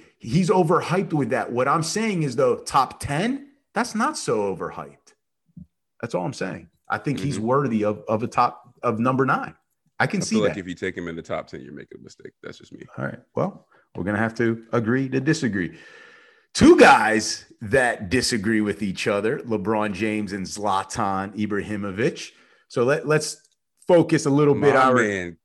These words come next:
Speaker 2: killing it again with the name pronunciations. How many times did you practice that?
Speaker 1: Come on. He's a soccer guy. I, I know my soccer guys. I know their names. Let, come on.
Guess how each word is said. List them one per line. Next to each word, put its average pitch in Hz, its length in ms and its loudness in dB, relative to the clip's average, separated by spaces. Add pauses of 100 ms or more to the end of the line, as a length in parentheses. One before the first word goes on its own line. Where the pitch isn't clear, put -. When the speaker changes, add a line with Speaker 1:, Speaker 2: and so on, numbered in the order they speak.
Speaker 2:
killing 160 520 -2
it 110 200 -4
again 107 680 -2
with 101 180 -6
the 87 100 -10
name 101 380 -6
pronunciations. 90 880 -8 (220)
How 127 160 -2
many 143 160 0
times 113 280 -4
did 90 80 -18
you 95 100 -10
practice 82 380 -6
that? - 200 -14 (240)
Speaker 1:
Come 143 140 -10
on. 82 180 -16
He's 110 160 -10
a 117 80 -10
soccer 117 400 -4
guy. 82 380 -8
I, 110 160 -6
I 113 40 -6
know 120 180 -2
my 117 140 -4
soccer 113 460 -6
guys. 82 280 -10
I 92 100 -6
know 104 200 -4
their 104 180 -6
names. 90 380 -10
Let, - 240 -14
come 107 180 -12
on. 85 120 -10